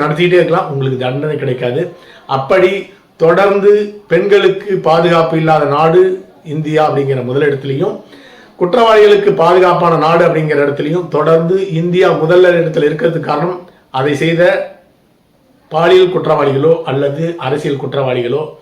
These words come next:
லஞ்சம் செய்கிற குற்றவாளிகளே கிடையாது, நீதிபதிகள், நீதிமன்றங்கள் தான் அதற்கு காரணம். அந்த அடிப்படையில கடந்த சில வருடங்களுக்கு முன்பு உச்ச நீதிமன்ற தலைமை நீதிபதி ரஞ்சன் கோகாய் மீது அவருடைய பெண்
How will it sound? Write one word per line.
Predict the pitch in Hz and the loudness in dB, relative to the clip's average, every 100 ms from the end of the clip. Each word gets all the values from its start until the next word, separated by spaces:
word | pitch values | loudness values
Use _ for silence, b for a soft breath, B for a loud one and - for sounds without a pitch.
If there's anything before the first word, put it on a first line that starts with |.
| B B B 131 | B B B -6
லஞ்சம் | 135 170 185 | -2 0 0
செய்கிற | 175 151 139 | 2 2 2
குற்றவாளிகளே | 135 143 139 147 135 | 0 0 2 2 0
கிடையாது, | 135 135 123 151 170 - 123 | 0 0 -2 -4 -8 -10 -8
நீதிபதிகள், | 147 170 151 139 127 156 151 127 | -4 -2 -2 -2 -2 -4 -6 -8
நீதிமன்றங்கள் | 131 131 127 120 123 | -6 -6 -4 -4 -4
தான் | 131 127 | -4 -6
அதற்கு | 120 117 123 | -8 -12 -12
காரணம். | 113 131 147 - B B B | -8 -8 -10 -16 B B B
அந்த | 143 185 180 | -4 0 2
அடிப்படையில | 170 165 127 127 151 - - B B - | 2 0 -2 -2 -4 -6 -16 B B -2
கடந்த | 165 208 220 196 | 2 2 0 0
சில | 170 180 | 2 4
வருடங்களுக்கு | 170 180 185 175 160 | 4 4 4 2 0
முன்பு | 151 147 160 180 156 | -4 -2 2 2 0
உச்ச | 156 202 190 | -2 0 2
நீதிமன்ற | 175 160 147 135 | 2 0 -2 -2
தலைமை | 143 156 160 | -2 0 0
நீதிபதி | 151 147 147 147 | -2 -4 -4 -4
ரஞ்சன் | 135 147 160 143 | -2 -2 0 0
கோகாய் | 143 143 131 | 0 0 -2
மீது | 131 156 170 - B B B 143 | -4 -4 -6 -8 B B B 0
அவருடைய | 165 165 151 - | 2 2 0 0
பெண் | 185 202 | 0 0